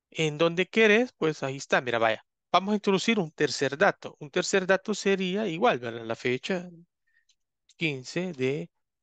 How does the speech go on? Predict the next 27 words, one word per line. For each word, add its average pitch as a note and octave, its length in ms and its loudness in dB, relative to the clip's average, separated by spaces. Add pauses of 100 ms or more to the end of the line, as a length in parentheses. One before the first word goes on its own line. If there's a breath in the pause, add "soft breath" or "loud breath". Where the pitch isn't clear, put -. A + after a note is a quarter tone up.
agosto D3 600 -4
del D3 280 -4
veintitrés. C3 760 -4 (600)
Si - 180 0
aquí A#3 260 2
le E3 100 4
doy A#3+ 220 6
Enter, A#3+ 400 4 (720)
mira B2+ 140 2
lo C#3+ 100 2
que F3+ 120 -2
pasa. - 440 2 (840)
Introducís F#3 1200 -4 (680)
lo C#3+ 200 0
que B2+ 100 -2
hayas A2 200 -4
escrito. - 600 -4
Entonces, D#3 460 -4
eso G3+ 440 0
está - 200 -10
incorrecto E3 540 -2
porque C3 360 -10
no A#2+ 360 -6
lleva A#2 240 -6
todos A2 300 -12
los A2+ 100 -8
datos. D#3+ 400 -2